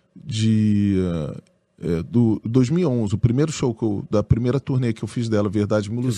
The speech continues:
Speaker 1: Ilusão.
Speaker 2: usou o Imo-, o I, né? Não é
Speaker 1: O,
Speaker 2: isso?
Speaker 1: usava o,
Speaker 2: Mapeamento.
Speaker 1: o I pra mapear
Speaker 2: É.
Speaker 1: o corpo dela.
Speaker 2: É.
Speaker 1: Ainda não existia essa possibilidade.
Speaker 2: Foi um, foi um hacker espanhol, uma coisa assim,
Speaker 1: Foi,
Speaker 2: né?
Speaker 1: foi um,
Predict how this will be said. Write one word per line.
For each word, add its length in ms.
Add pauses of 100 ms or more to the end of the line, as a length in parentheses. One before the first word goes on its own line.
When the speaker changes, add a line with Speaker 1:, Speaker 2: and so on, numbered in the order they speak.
Speaker 1:
Ilusão. 100
Speaker 2:
usou 280
o 60
Imo-, 320
o 140
I, 160
né? 260
Não 160
é 40
Speaker 1:
O, 80
Speaker 2:
isso? 280
Speaker 1:
usava 440
o, 40
Speaker 2:
Mapeamento. 760
Speaker 1:
o 140
I 140
pra 180
mapear 440
Speaker 2:
É. 60
Speaker 1:
o 20
corpo 280
dela. 360 (140)
Speaker 2:
É. 60
Speaker 1:
Ainda 260
não 140
existia 420
essa 160
possibilidade. 880
Speaker 2:
Foi 160
um, 160 (180)
foi 120
um 40
hacker 280
espanhol, 460
uma 140
coisa 260
assim, 140
Speaker 1:
Foi, 160
Speaker 2:
né? 40
Speaker 1:
foi 180
um, 1120